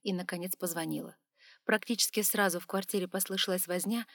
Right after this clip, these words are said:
и уже через несколько секунд мне открыли дверь. Катя улыбнулась, увидев меня на пороге, а малявки с воплями радости бросились к ней,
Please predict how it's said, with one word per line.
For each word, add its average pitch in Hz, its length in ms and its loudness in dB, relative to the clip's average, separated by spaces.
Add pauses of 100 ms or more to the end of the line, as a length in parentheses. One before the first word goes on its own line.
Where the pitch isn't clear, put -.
(280)
и 233 80 2
уже 220 180 4
через 202 340 0
несколько 196 440 0
секунд 262 420 0
мне 214 180 0
открыли 190 360 -2
дверь. 156 340 -8 (560)
Катя 202 380 4
улыбнулась, 190 720 2
увидев 185 420 -2
меня 185 180 2
на 185 120 2
пороге, 190 440 2 (380)
а 247 80 6
малявки 262 400 4
с 208 140 2
воплями 196 360 0
радости 185 440 0
бросились 170 460 -2
к - 100 -12
ней, 160 240 -4